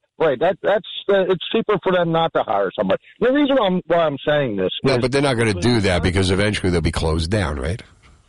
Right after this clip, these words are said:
Speaker 1: The, the, the crime in this country is so bad right now
Speaker 2: Right.
Speaker 1: that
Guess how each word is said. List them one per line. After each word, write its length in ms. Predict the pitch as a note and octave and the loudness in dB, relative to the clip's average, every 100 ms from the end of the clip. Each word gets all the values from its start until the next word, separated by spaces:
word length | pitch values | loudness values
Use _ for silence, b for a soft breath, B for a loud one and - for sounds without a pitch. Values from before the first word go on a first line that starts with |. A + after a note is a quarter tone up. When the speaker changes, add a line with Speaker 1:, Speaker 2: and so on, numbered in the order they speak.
| - | -4
Speaker 1:
The, 160 | E3+ - - | -4 -4 -4
the, 120 | F3 - | -2 -2
the 80 | - | -2
crime 360 | - A3+ C4+ | 0 2 2
in 80 | A3+ | 0
this 160 | G3+ - - | -2 -4 -4
country 380 | E3 D#3+ C3+ C3 | -2 -2 0 0
is 80 | - | 0
so 160 | E3 E3+ | 0 0
bad 340 | - C#3+ C#3 F#2+ | 0 0 0 0
right 200 | F#2 F#2 | -2 -2
now 260 | D#2+ D2 D2 | -4 -4 -4
Speaker 2:
Right. 380 | F2+ D2 D#2 C3+ _ - | -4 -4 -4 -6 _ -2
Speaker 1:
that 180 | D3 | -2